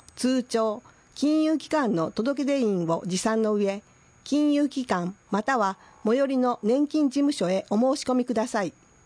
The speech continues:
クレジットカード納付の申し込み方法、年金手帳、基礎年金番号通知書、または納付書、クレジットカードを持参の上、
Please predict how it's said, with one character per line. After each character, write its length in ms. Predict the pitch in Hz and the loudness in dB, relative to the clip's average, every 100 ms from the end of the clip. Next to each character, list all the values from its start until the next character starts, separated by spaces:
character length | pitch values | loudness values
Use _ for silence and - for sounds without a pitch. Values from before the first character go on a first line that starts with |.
| _ _ - | _ _ -2
ク 100 | 269 | 0
レ 140 | 311 | 0
ジ 80 | 320 | -2
ッ 40 | |
ト 160 | 294 311 | -2 -2
カ 160 | 320 330 | 0 2
ー 60 | |
ド 120 | 240 | 2
納 180 | 196 196 | 2 0
付 120 | 190 | 0
の 200 | 175 180 - | -2 -2 0
申 160 | 220 | 0
し 60 | 285 | 0
込 120 | 240 | -2
み 120 | 240 | 0
方 200 | 247 233 | 0 0
法、 300 | 180 160 214 - - _ _ _ _ _ | 0 0 -2 -8 -20 _ _ _ _ _
年 220 | 240 302 | 2 2
金 240 | 294 311 285 | 2 0 2
手 120 | 294 | 0
帳、 340 | - 170 170 - _ - | 0 -2 -4 -10 _ -10
基 60 | |
礎 180 | - 311 | 0 2
年 260 | 285 302 285 | 4 2 2
金 240 | 294 277 | 0 2
番 220 | 262 269 | 2 0
号 180 | 262 269 | 0 0
通 240 | 269 262 | 0 0
知 120 | 254 240 | 0 -2
書、 300 | - 226 - - - | -2 -4 -6 -20 -4
ま 120 | - | -2
た 140 | 311 | 2
は 160 | 277 202 | 2 2
納 200 | 208 220 | 0 0
付 120 | 226 - | 0 -4
書、 280 | 196 185 - - _ _ - | -4 -4 -6 -20 _ _ -4
ク 80 | 220 | 0
レ 120 | 285 | 0
ジ 100 | 285 | -2
ッ 20 | |
ト 160 | 285 311 | -2 -2
カ 220 | 339 330 | 2 0
ー 40 | |
ド 140 | 233 185 | 2 0
を 140 | 190 180 | -2 -4
持 120 | 190 | -4
参 240 | 240 247 | 0 0
の 120 | 240 | 2
上、 260 | 220 208 208 | 0 0 -2